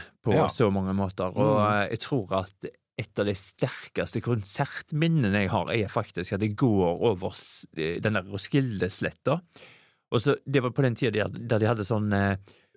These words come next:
Speaker 1: de hadde noen sånne der trailere som de satte opp, eh, hengere som de
Speaker 2: Ja,
Speaker 1: satte
Speaker 2: inne
Speaker 1: opp
Speaker 2: på campingområdet
Speaker 1: på,
Speaker 2: der.
Speaker 1: ja,
Speaker 2: Ja, husker
Speaker 1: midt
Speaker 2: det, ja.
Speaker 1: ute på plassen.
Speaker 2: Ja.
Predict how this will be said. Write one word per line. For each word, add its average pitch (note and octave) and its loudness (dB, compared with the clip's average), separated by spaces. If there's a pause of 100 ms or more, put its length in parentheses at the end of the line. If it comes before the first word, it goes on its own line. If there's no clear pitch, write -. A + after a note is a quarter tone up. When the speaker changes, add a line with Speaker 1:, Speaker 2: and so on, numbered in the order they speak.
(140)
Speaker 1:
de C#3 0
hadde C#3 0
noen A2 -2
sånne D3+ 0
der B2 0
trailere F#2+ -2
som A#2 -4
de G2 -4
satte A2 -4
opp, G2 -2 (100)
eh, G2 0 (320)
hengere C3+ 0 (160)
som A2+ -4
de C#3 4
Speaker 2:
Ja, G3 6
Speaker 1:
satte D#3 2
Speaker 2:
inne - 2
Speaker 1:
opp G2+ -2
Speaker 2:
på G#2+ 0
campingområdet D#3+ 0
Speaker 1:
på, D3+ 4
Speaker 2:
der. - 2
Speaker 1:
ja, C#3 2
Speaker 2:
Ja, D#3+ 0
husker D3 0
Speaker 1:
midt C#3 4
Speaker 2:
det, F2+ -2
ja. C#3+ 0
Speaker 1:
ute G2 -6
på G2 0
plassen. A#2 -2
Speaker 2:
Ja. D3 -2